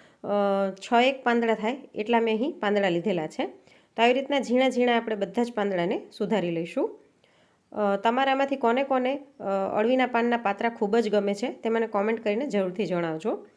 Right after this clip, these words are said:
તો અહીં મેં બધા જ પાનને એવી રીતના ઝીણા ઝીણા સુધારી લીધા છે. તો આને આપણે સાઈડમાં રાખી અને એક મસાલો તૈયાર કરીશું. ખાંડણીની અંદર એક નાની ચમચી જેટલા આખા ધાણા, અ, અડધી નાની ચમચી જેટલા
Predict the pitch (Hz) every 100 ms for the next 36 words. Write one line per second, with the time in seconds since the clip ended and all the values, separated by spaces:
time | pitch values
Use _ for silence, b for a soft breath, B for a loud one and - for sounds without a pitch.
0 | B B B B 240 277 285 240 196 254
1 | 262 254 254 247 240 233 277 220 226 214
2 | 233 285 180 208 180 165 165 165 247 -
3 | - - - 254 254 254 233 226 247 247
4 | 262 262 233 214 240 208 185 208 202 190
5 | 185 180 175 170 175 285 415 B B B
6 | B B - 247 269 277 285 285 226 233
7 | B B B - 269 262 254 262 240 247
8 | 226 233 220 202 208 208 180 214 311 -
9 | b b b b - 202 202 196 196 -
10 | 214 208 269 262 262 262 240 240 233 226
11 | 226 269